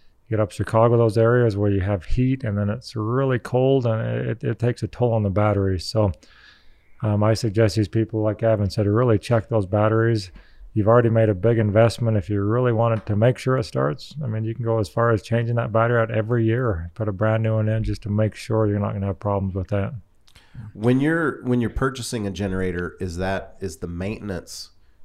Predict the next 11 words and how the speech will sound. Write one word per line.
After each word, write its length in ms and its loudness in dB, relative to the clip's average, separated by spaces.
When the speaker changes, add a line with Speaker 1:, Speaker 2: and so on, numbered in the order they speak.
Speaker 2:
like, 160 -2
do 60 -6
most 280 -2
of 100 4
them 140 -2
come 320 -4
with 140 -6
a 80 -2
maintenance 460 -8
contract, 880 -4
or 340 -2